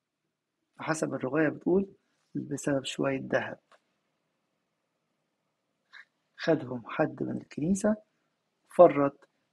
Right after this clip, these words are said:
في أحد الأسرى لما عرف كلاديوكليسيانوس قلب على المسيح والكنيسة. قصة حقيقية أو مش حقيقية،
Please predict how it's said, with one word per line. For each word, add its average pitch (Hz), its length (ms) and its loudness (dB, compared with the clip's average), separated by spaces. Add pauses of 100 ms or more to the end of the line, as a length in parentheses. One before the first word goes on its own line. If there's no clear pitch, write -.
في - 120 4
أحد 156 220 4
الأسرى 139 560 -2 (340)
لما 127 220 -2
عرف 139 200 -4
كلاديوكليسيانوس 135 1000 -6 (500)
قلب 139 240 2
على 127 160 -2
المسيح 131 460 -10
والكنيسة. - 520 -8 (680)
قصة 175 340 -2
حقيقية 147 480 -2
أو 135 120 -6
مش - 140 -10
حقيقية، 147 460 -2